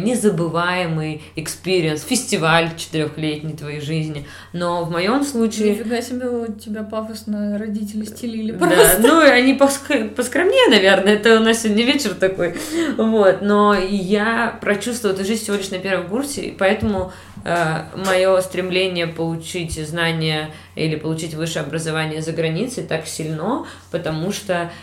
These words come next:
Speaker 1: это было, блин, один год. Всё, дальше я полностью разочаровалась в профессии, на которой я учусь, в том, о чём мне говорили родители,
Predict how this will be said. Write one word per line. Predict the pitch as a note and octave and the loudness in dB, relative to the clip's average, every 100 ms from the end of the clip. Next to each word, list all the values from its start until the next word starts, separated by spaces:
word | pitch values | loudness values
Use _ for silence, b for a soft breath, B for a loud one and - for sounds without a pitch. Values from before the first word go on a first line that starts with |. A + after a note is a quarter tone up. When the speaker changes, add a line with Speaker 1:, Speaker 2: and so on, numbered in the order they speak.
| B | B
Speaker 1:
это | F3+ F3+ | -4 -2
было, | E3+ D#3+ G#3+ A3+ | -2 0 2 2
блин, | D#3 F#3 F#3 G3 - | 2 0 0 -2 -2
один | E3+ D#3+ F3+ E3+ | -2 -2 -2 -2
год. | D#3+ F#3 E3+ E3+ | 2 2 2 -2
Всё, | - - - F#3 E3+ D#3 | -14 -12 0 2 2 0
дальше | C#3+ D#3+ G3+ B3+ - | 0 2 2 0 -2
я | D#3+ D#3+ D#3 | -2 -2 -4
полностью | - - G#3 G#3 G3+ F#3+ E3+ | -6 4 6 6 2 -2 -4
разочаровалась | E3 E3 - F3 D#3+ D3+ | -4 -6 -2 -2 0 -4
в | D#3+ | -4
профессии, | B3+ C4 C4 G3+ G#3 - | -2 -2 0 0 0 -2
на | F#3 F#3 | -4 -2
которой | F#3 F#3 F#3 E3+ | 0 2 2 2
я | E3+ | 0
учусь, | E3 D#3+ D#3 C#3+ C#3 B B - | 0 -4 -6 -10 -10 B B -8
в | |
том, | E3 G3+ | -4 -4
о | |
чём | G3+ A3 | -2 -2
мне | A#3 | 0
говорили | A3 A#3 A3+ A3+ | 2 4 4 4
родители, | A3+ A#3 F3 G3+ G3+ G3+ F3+ F3+ | 2 2 2 0 0 0 0 -2